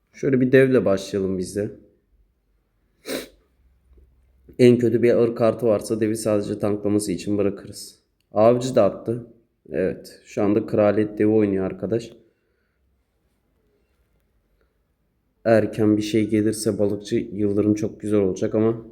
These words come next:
gelmeyecek gibi. Geldi. Şöyle bir şey yapalım. Avcı bir tane daha vurmadan düşerse gayet güzel. Şöyle bir hareket yapalım.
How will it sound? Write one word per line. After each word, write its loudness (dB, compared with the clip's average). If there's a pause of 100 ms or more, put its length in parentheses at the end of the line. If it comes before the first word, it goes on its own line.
gelmeyecek 0
gibi. -6 (720)
Geldi. -2 (600)
Şöyle -4
bir -6
şey 0
yapalım. 0 (160)
Avcı 0
bir -4
tane 2
daha 4
vurmadan 2
düşerse -6
gayet 0
güzel. -6 (560)
Şöyle 0
bir 6
hareket 0
yapalım. -6